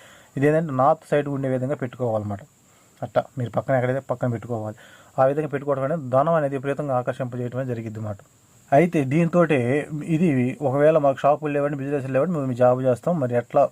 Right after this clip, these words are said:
అంటే మాకు ఇంట్లో ధన రాబడి కావాలంటే అది ఇంట్లో దీన్ని ఎక్కడ పెడితే మన ధనం అనేది విపరీతంగా వచ్చిందని దాని గురించి మీకు తెలియజేస్తాను. మీరు ఇటువంటిది ఒక గాజు తీసుకోవాలి, గాజుది ఒక బ్లౌజ్ తీసుకొని గిన్నె తీసుకొని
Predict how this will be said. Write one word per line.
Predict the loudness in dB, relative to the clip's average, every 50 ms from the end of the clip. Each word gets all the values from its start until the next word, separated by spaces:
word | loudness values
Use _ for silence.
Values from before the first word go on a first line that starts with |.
| _ -8
అంటే | -6 -6 -4 -4 -2
మాకు | 0 0 0 -2
ఇంట్లో | -4 -6 -2 -2 -2 0
ధన | 2 2 2 4
రాబడి | 4 4 2 2 2 0
కావాలంటే | 0 2 2 4 4 2 0 -2 -4
అది | -4 -4 -4
ఇంట్లో | -4 -4 -6 -2 2 2 2 2 2
దీన్ని | 0 -2 -2 0 0 0 0 -2 -2 -2
ఎక్కడ | -4 -6 -2 0 0 0 0 -2
పెడితే | -4 -6 -4 -4
మన | -2 0 0 0 0
ధనం | -2 -2 0 0 0 0
అనేది | 0 0 -2 -2 -4 -4
విపరీతంగా | -8 -8 -6 -8 -6 -4 -4 -4 -4 -4
వచ్చిందని | -4 -6 -8 -8 -8 -6 -6 -4
దాని | -4 -2 -2
గురించి | -4 -6 -8
మీకు | -8 -6
తెలియజేస్తాను. | -6 -4 -4 -4 -6 -6 -6 -4 -4 -4 -4 -4 -12 -20 -20 -20 -20 -20 -20 -20 -20 -20 -20 _ _ _ _ _ _ _ _ _ _ _ _ _ _ _ -20 _ -4 0
మీరు | 2 4 4 4 4 2 0 0 -2 -2
ఇటువంటిది | 0 2 2 2 2 2 0 0 0 0 0
ఒక | 0 -2 2 2 2 2 2 -2 -6 _ _ -8 -4 -4 -2 2 4
గాజు | 4 4 2 0
తీసుకోవాలి, | -8 -12 -14 -12 -12 -10 -8 -8 -8 -4 0
గాజుది | 0 0 0 0 -4 -6
ఒక | -8 -8 -6 -6
బ్లౌజ్ | -4 -4 -4 -4 -4 -4 -4 -4 -6
తీసుకొని | -8 -12 -12 -10 -8 -8 -8
గిన్నె | -8 -6 -6 -6 -6
తీసుకొని | -8 -10 -10 -6 -6 -6